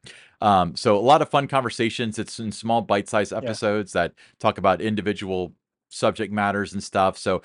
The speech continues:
Speaker 1: search for Tower Topics on either YouTube or your favorite podcast apps. So, Don, you know,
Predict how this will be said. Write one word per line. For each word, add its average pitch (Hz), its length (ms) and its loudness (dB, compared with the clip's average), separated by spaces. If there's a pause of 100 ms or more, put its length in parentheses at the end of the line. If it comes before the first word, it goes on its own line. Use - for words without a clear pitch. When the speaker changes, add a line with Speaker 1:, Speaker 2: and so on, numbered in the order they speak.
(140)
Speaker 1:
search - 260 -2
for 113 120 -2
Tower 131 380 2
Topics - 760 -6 (220)
on 101 160 0
either 95 180 0
YouTube 117 540 -2
or 101 100 0
your 90 120 -2
favorite 98 400 -2 (140)
podcast 87 680 -4 (160)
apps. - 580 -12 (960)
So, 117 440 6 (600)
Don, 104 440 2 (520)
you 147 100 -2
know, 135 280 4